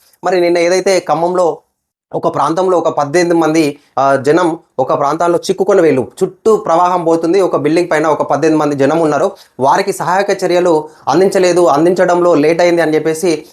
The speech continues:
ఇక నమస్తే తెలంగాణలో ఇవ్వడం జరిగింది. గత సంవత్సరం కురిసినటువంటి వర్షాలకు దామరంచపల్లి, వరంగల్ జిల్లా దామరంచపల్లిలో ఏదైతే వాగు కొట్టుకొని పోయి ఆ ఊరి మధ్యలో చాలామంది చిక్కుకున్నారో వారిని కాపాడడానికి అప్పటి, ఆ, మినిస్టర్ కేటీఆర్ గారి ఆదేశాల మేరకి,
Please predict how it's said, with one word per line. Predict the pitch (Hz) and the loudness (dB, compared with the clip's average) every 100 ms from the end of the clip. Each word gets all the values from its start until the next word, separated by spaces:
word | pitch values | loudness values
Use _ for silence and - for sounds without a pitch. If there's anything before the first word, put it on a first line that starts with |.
| _ | _
ఇక | 135 | -2
నమస్తే | 139 139 165 170 | 0 0 -2 0
తెలంగాణలో | 160 156 156 156 147 | 0 2 2 2 2
ఇవ్వడం | 151 156 | 0 0
జరిగింది. | 151 151 160 220 - - - 147 | 0 0 0 -2 -6 -16 -4 -2
గత | |
సంవత్సరం | 185 190 190 202 175 | 0 0 0 0 0
కురిసినటువంటి | 175 180 175 175 165 170 | -2 -2 0 0 0 0
వర్షాలకు | 135 135 190 175 175 160 160 - - | 0 -2 0 -2 0 -2 -2 -14 -6
దామరంచపల్లి, | 139 160 185 185 180 170 175 | -2 0 0 -2 -2 0 0
వరంగల్ | 143 156 175 170 | 0 2 2 0
జిల్లా | 160 165 | 0 0
దామరంచపల్లిలో | 139 139 170 175 160 160 165 160 | 0 0 0 -2 -2 -2 0 0
ఏదైతే | 139 151 165 | 0 0 0
వాగు | 151 131 165 | 0 2 2
కొట్టుకొని | 165 - 165 151 | -2 -2 -4 0
పోయి | 156 160 147 - _ | 0 0 -4 -10 _
ఆ | 131 | 0
ఊరి | 135 175 | 2 2
మధ్యలో | 175 160 175 170 | 2 2 0 2
చాలామంది | 147 151 165 170 | 2 0 0 -4
చిక్కుకున్నారో | 165 143 165 165 156 165 208 - _ | -6 -8 -4 -2 0 0 -2 -8 _
వారిని | 117 135 170 190 | -2 0 2 0
కాపాడడానికి | 151 151 160 180 175 170 170 170 | 0 -2 0 0 0 0 -2 -2
అప్పటి, | 135 135 175 170 156 - _ - | -2 -2 0 -2 -2 -12 _ -4
ఆ, | 135 | 0
మినిస్టర్ | 135 165 185 185 | 2 2 2 0
కేటీఆర్ | 156 170 175 180 | 0 0 2 2
గారి | 175 165 156 | 2 2 2
ఆదేశాల | 151 175 175 165 | 0 0 -2 -2
మేరకి, | 156 156 175 160 156 | -2 -2 -2 -2 -4